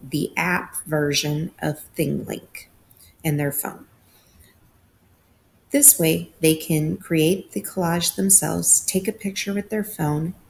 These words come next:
and upload it into the app ThingLink and create from there. Another option for them is to create their book bento using Google Slides.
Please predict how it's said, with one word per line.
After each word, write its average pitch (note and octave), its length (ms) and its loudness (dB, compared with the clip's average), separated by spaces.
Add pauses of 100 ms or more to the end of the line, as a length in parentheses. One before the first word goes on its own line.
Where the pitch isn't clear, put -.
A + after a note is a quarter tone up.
(140)
and E3 260 2
upload D#3 520 0
it E3+ 180 -2
into D#3 300 -2
the E3+ 160 0
app C#3+ 300 -2
ThingLink D3 800 0 (960)
and D#3 540 2 (240)
create F#3 480 2
from F3 180 2
there. F3+ 320 2 (540)
Another A3 580 2
option D3+ 400 -4
for D3 180 -4
them D3 400 -2 (380)
is G3+ 220 4
to - 180 -2
create E3 500 0
their F3 80 -2
book D#3+ 360 -4
bento D3+ 520 -2 (240)
using D3+ 400 -2
Google C#3 340 -8
Slides. - 880 2